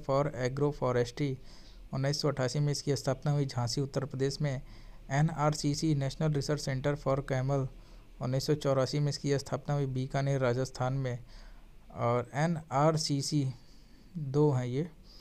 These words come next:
एक National Research Center for Citrus,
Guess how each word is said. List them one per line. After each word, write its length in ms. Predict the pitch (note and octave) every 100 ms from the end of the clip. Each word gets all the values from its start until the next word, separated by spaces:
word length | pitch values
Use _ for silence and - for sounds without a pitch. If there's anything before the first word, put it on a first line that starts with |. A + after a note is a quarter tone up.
| - - - -
एक 140 | C#3
National 840 | D3 C#3+ - D#3+ D#3 C#3+ D3 E3+ D3+
Research 440 | C#3 C3 D#3+ D#3 C#3+
Center 340 | C#3+ C3 D#3 C#3+
for 260 | - C3+ D#3
Citrus, 1120 | - C#3 - - - - - - D3+ B2+ -